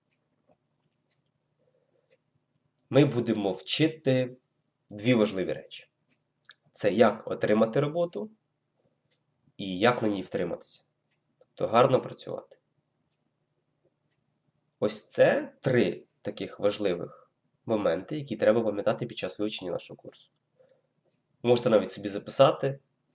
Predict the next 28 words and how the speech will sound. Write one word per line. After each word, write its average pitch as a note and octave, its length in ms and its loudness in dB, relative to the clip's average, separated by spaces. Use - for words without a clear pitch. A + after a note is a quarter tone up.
не - 40 -20
знаю, F2+ 280 -6
їх - 180 -4
треба G2+ 220 4
пам'ятати G2+ 380 -6
завжди. F#2 400 -12
Якщо - 260 2
у - 20 6
вас, - 600 0
е, - 80 -12
вам C#3+ 180 8
захочеться C3 500 4
в - 20 4
якийсь G#2+ 260 -2
момент A2+ 280 6
опустити A2 420 -2
руки, C#3 360 -2
пам'ятайте, G2+ 540 0
що - 220 -8
не F#2 80 -6
потрібно A2 360 -2
цього G2+ 200 -6
робити, C#3 300 2
потрібно A2 540 -4
дойти G#2+ 240 0
до A2 100 -4
кінця. - 340 -12
Далі. E2+ 320 0